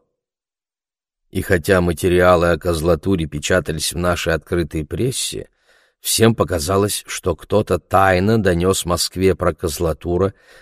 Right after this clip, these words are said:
заручился ее поддержкой, а потом уже появилась критика в столичной печати. Постепенно грозно сужающийся круг подозрительных лиц,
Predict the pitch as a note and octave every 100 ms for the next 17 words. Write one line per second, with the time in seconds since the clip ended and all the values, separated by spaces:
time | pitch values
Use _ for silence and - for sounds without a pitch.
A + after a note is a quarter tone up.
0 | _ D#2 G2 G#2 - C3+ B2 G2+ G2+ G2
1 | D#2 E2+ D#2 D2+ D3 E3+ - D3 D3 _
2 | _ G2+ G#2 C3+ D3+ - E3+ B2 C3+ A#2+
3 | A#2+ C3 C3+ A#2 - G#2+ D#3+ D3+ C#3+ -
4 | - - F2 F2 E2 - G2 F2 D#2+ -
5 | A#1+ - - _ _ _ _ _ _ _
6 | _ _ _ D#2 - F#2 D#2 F#2+ G2 F#2+
7 | F#2 F2+ G2 G#2 F2 F#2+ - F#2 E2+ F#2+
8 | F#2+ F#2 - F2 - F#2+ - G2+ G2 -
9 | F2 F2+ F2 G2 F2+ F#2 F2 F2+ G2 G2+
10 | -